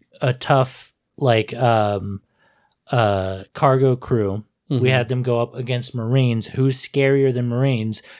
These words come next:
Speaker 1: Crazy prisoners. So they had thought that that was the next step up of masculinity.
Speaker 2: Yeah.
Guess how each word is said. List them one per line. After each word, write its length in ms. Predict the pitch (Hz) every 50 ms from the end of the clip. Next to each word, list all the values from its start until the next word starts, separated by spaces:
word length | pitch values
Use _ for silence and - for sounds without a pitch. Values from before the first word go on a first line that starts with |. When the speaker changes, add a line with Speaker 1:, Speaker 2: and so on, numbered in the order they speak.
| _ -
Speaker 1:
Crazy 540 | - - - 113 113 120 120 120 - 123
prisoners. 880 | 123 - - 127 127 120 104 104 92 87 87 87 92 98 98 - - - _ _ - - - - -
So 120 | - - 151
they 140 | 135 151 151
had 120 | 151 147 -
thought 220 | 156 143 139 139
that 120 | 135 127
that 160 | - 147 151 156
was 160 | 156 143 139
the 60 | 143
next 220 | 143 139 135 131
step 280 | - - - 135 120 -
up 160 | 123 117 -
of 120 | 127 113 110
masculinity. 840 | 117 110 107 104 - - 123 110 104 104 127 127 117 107 98 101 104
Speaker 2:
Yeah. 40 | -